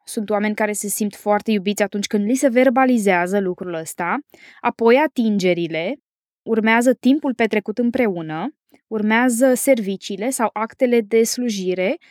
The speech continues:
uh, și apoi, în cele din urmă, cadourile. Sunt oameni care se simt foarte iubiți atunci când primesc cadouri și, la rândul lor, își arată foarte mult dragostea prin cadourile pe care le fac celorlalți.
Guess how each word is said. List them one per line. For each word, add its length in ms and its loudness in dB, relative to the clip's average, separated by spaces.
uh, 320 4
și 80 0
apoi, 400 2
în 140 2
cele 200 0
din 200 4
urmă, 280 4
cadourile. 760 0
Sunt 220 -10
oameni 240 2
care 180 -2
se 60 -4
simt 280 -4
foarte 380 -4
iubiți 420 -2
atunci 420 -4
când 400 0
primesc 380 -2
cadouri 640 0
și, 260 -2
la 140 4
rândul 220 2
lor, 140 4
își 180 2
arată 280 2
foarte 320 -4
mult 180 0
dragostea 440 2
prin 160 0
cadourile 420 2
pe 120 -2
care 180 -4
le 60 -4
fac 220 -10
celorlalți. 680 -12